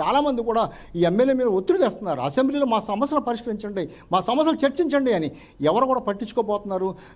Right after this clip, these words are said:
వచ్చే అసెంబ్లీ సమావేశాలకైనా జగన్ వైఖరి మారుతుందా? అసెంబ్లీకి వెళ్తారా? లేకపోతే జీతం తీసుకుంటారో తీసుకోపోతారో తర్వాత విషయం, కానీ ప్రజా సమస్యలు పరిష్కరించారా దాన్ని కూడా నే-,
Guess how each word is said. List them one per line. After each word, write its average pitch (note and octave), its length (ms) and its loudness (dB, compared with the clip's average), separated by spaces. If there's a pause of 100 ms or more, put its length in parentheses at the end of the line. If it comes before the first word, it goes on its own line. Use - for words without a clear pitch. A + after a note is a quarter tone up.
వచ్చే D3 320 2
అసెంబ్లీ D4+ 360 0
సమావేశాలకైనా C4 760 0
జగన్ F#3+ 380 0
వైఖరి G#3 360 2
మారుతుందా? A3 640 0 (280)
అసెంబ్లీకి A3+ 440 -2
వెళ్తారా? G#3 460 -2 (240)
లేకపోతే E3+ 220 2
జీతం G#3+ 260 2
తీసుకుంటారో C4 500 0
తీసుకోపోతారో B3 600 -2 (160)
తర్వాత C#4 320 2
విషయం, A#3+ 200 -8
కానీ A3+ 220 -4
ప్రజా A3+ 520 0
సమస్యలు A#3+ 300 -6
పరిష్కరించారా A3 520 -2
దాన్ని G3+ 220 -6
కూడా G#3 260 2 (260)
నే-, E3 260 2